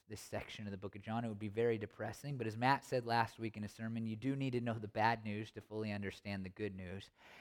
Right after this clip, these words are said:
And so John here has given you the bad news. The Creator has entered into creation, and it did not recognize him or receive him. But in verses twelve and thirteen, he says, "Yet to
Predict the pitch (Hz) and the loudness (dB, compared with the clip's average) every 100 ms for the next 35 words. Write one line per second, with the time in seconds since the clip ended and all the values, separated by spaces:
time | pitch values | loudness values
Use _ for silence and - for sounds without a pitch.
0 | - 120 117 123 110 139 147 143 131 123 | -4 -4 0 0 4 8 8 8 6 4
1 | 110 107 127 131 131 123 110 107 101 113 | 4 4 4 4 0 0 0 0 4 6
2 | 123 120 135 135 - - _ _ _ 131 | 6 4 -2 -2 -6 -16 _ _ _ -2
3 | - 131 131 156 160 160 127 143 147 139 | 2 8 10 10 10 4 2 2 2 4
4 | 131 131 131 - 127 120 123 - 123 117 | 2 0 -4 0 4 6 4 0 -2 0
5 | 117 - 110 107 110 113 120 - 143 135 | -2 -4 0 0 2 2 2 2 2 2
6 | 135 143 131 123 - - 120 113 107 - | 0 -2 -2 -4 -12 -6 0 2 0 -2
7 | - 135 127 110 101 98 _ _ _ _ | 2 2 2 0 0 -4 _ _ _ _
8 | _ _ _ _ _ - 120 107 131 123 | _ _ _ _ _ -12 -10 4 4 4
9 | 120 127 127 127 - - 123 127 127 120 | 2 2 2 -2 -4 0 0 0 0 -2
10 | 104 - 113 110 107 104 120 117 113 | -2 -2 -2 0 -2 2 4 4 -2